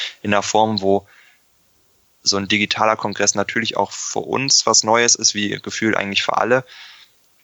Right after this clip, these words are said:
ähm, in einer Form, dass etwas auch, ja,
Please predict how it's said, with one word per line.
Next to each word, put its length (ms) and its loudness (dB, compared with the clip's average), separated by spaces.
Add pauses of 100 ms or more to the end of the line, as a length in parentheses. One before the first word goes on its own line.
(260)
ähm, 480 -8 (520)
in 120 -12
einer 100 4
Form, 260 -4
dass 140 2
etwas 280 -2
auch, 140 -8 (240)
ja, 240 -4